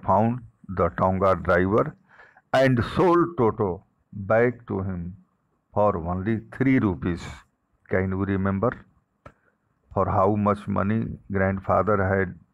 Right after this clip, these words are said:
bought Toto? That is five rupees. And again sold him for only three rupees. So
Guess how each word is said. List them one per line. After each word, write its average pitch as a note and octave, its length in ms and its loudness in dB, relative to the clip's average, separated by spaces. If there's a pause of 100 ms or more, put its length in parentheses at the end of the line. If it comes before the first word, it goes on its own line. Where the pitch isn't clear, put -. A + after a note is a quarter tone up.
(840)
bought G2+ 480 0
Toto? A#2+ 440 2 (1300)
That F2+ 300 -8
is F2+ 120 -6 (160)
five E2+ 340 0
rupees. E2+ 360 -10 (880)
And F2+ 280 0
again G#2+ 360 2 (100)
sold G#2+ 260 4
him A#2+ 260 2 (1080)
for A#2+ 280 -4 (360)
only E2+ 300 -6 (160)
three F#2+ 180 -4
rupees. F2+ 420 -6 (1700)
So F2 300 -6